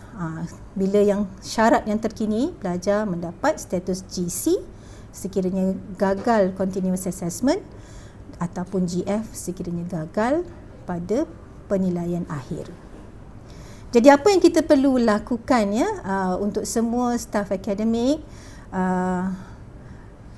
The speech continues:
tindakan pertama yang perlu dilaksanakan di peringkat Ketua Pusat Pengajian dan Koordinator Program adalah untuk membuat penetapan. Untuk sem-, mana-mana kod kursus yang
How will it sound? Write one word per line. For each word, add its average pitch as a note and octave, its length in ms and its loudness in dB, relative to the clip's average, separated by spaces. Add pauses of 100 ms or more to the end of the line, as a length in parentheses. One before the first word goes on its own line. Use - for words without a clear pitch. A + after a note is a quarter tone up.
(120)
tindakan B3 640 6
pertama B3+ 560 4
yang G#3+ 160 2
perlu G#3+ 320 0
dilaksanakan G#3+ 880 0
di G3 80 2
peringkat G#3+ 720 2
Ketua A3 320 -4
Pusat - 320 -2
Pengajian G3 400 0
dan F#3+ 240 0
Koordinator G3+ 560 -2
Program G3 720 2
adalah G3 720 2
untuk A3 400 0
membuat A3 560 2
penetapan. C4 880 4 (640)
Untuk C#4+ 480 8
sem-, C#4+ 400 6
mana-mana D#4+ 640 6
kod D4 240 4
kursus D4 640 0
yang A#3 240 2